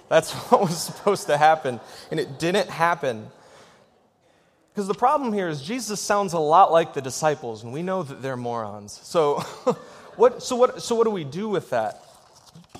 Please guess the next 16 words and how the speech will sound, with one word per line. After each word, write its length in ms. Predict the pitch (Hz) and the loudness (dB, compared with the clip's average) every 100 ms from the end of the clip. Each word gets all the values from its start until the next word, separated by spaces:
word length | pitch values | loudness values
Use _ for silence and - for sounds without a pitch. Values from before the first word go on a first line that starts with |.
| - _ _ _ | -20 _ _ _
So 380 | - 160 160 - - _ _ _ - _ _ _ _ _ | -6 0 0 -2 -12 _ _ _ -20 _ _ _ _ _
today 240 | 165 190 | -6 0
I'd 80 | 175 | 0
like 160 | 170 - | 0 -2
to 80 | |
say 240 | 143 151 151 | -6 -4 -2
that 240 | 131 - - _ _ _ _ _ _ _ _ _ _ _ _ _ _ _ _ | -4 -6 -10 _ _ _ _ _ _ _ _ _ _ _ _ _ _ _ _
historically, 840 | 160 190 - 285 339 170 180 156 - | -6 -6 -2 -2 -2 -2 -4 -4 -8
his 280 | 160 156 | -10 -10
first 260 | - 190 185 | -6 -6 -6
statement, 440 | - 151 135 131 | -6 -6 -4 -10
for 120 | - 143 | -2 2
all 220 | 160 185 | 4 4
intents 460 | 165 - 151 143 | 2 -4 -8 -8
and 120 | 143 127 | -12 -8
purposes, 680 | 131 123 123 120 113 107 | -10 -8 -12 -10 -10 -12